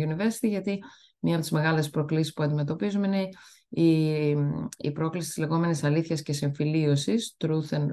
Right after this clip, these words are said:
reconciliation, που αφορά την συμφιλίωση με τους, εμ, ηθαγενείς πληθυσμούς, τις,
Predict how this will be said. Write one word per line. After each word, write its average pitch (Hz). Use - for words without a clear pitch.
reconciliation, 160
που 170
αφορά 165
την 160
συμφιλίωση 160
με 165
τους, 147
εμ, 143
ηθαγενείς 151
πληθυσμούς, 147
τις, -